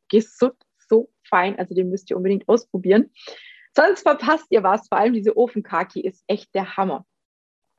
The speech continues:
Ja, kommen wir zum zweiten meiner Schlankmacher für den Herbst, der Kürbis. Überall kann man ihn grad bekommen, an allen möglichen Ecken und Enden, überall in allen möglichen Sorten, in allen möglichen Farben und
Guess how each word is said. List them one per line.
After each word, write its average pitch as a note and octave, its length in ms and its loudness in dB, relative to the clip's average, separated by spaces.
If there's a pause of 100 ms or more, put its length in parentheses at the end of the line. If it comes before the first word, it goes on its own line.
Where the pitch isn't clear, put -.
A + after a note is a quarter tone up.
(960)
Ja, C#4 160 2
kommen F#4+ 240 0
wir F#4+ 100 -2
zum D#4+ 180 -12
zweiten F4 300 -4
meiner C4 260 -4
Schlankmacher B3 560 -8
für B3 80 -8
den A#3 160 -4
Herbst, A#3 380 -4
der B3+ 80 -2
Kürbis. C#4 720 -2 (560)
Überall E4 500 4
kann D4 200 -10
man C4+ 120 -6
ihn C4+ 120 -12
grad - 280 -2 (200)
bekommen, C4+ 580 -4 (100)
an A3 160 -2 (100)
allen C#4 300 0
möglichen B3+ 680 -8 (260)
Ecken D4+ 220 -4
und A#3 180 -2
Enden, C#4+ 460 -4
überall B3+ 680 4
in A#3 300 0
allen D#4 280 2
möglichen C#4 400 -4
Sorten, D4+ 640 -2
in A#3+ 160 -6
allen C4+ 260 2
möglichen B3+ 360 -4
Farben - 440 0
und - 160 -4